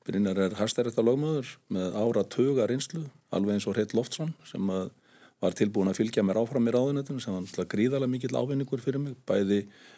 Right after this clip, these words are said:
reynsla og þekking hans og auðvitað hann búinn að vera núna síðustu tvö ár í ráðuneytinu. Og hérna, það er auðvitað grundvallaratriði og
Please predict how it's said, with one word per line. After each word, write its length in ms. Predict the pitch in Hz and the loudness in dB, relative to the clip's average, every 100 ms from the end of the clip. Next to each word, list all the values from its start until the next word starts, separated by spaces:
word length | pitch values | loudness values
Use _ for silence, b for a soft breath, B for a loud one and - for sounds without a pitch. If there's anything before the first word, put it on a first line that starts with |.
| B | B
reynsla 420 | 101 113 131 113 107 | 2 4 4 2 4
og 60 | |
þekking 380 | 104 127 127 113 | 4 2 0 0
hans 240 | 117 147 - | 0 0 0
og 60 | 101 | 0
auðvitað 300 | 98 101 98 | 0 -2 -2
hann 100 | 101 | 0
búinn 200 | 107 98 | 0 2
að 80 | 107 | 2
vera 240 | 143 143 | 2 0
núna 200 | 135 127 | 2 0
síðustu 320 | - 127 - - | 0 -4 -4 0
tvö 160 | 131 | 2
ár 100 | 127 | 4
í 60 | 120 | 2
ráðuneytinu. 460 | 135 151 156 160 156 - B B B B B B B B B B - - | 2 0 -2 -4 -6 -12 B B B B B B B B B B -8 2
Og 160 | 107 98 | 4 6
hérna, 400 | 113 107 - 104 104 104 B B | 4 4 4 4 4 0 B B
það 160 | 110 104 | 4 4
er 140 | 104 | 4
auðvitað 400 | 104 - 104 113 - B B B B - | 2 4 4 2 -8 B B B B -4
grundvallaratriði 880 | - 127 139 135 135 143 143 147 139 | 2 4 2 2 2 0 0 2 4
og 160 | 123 117 | 2 0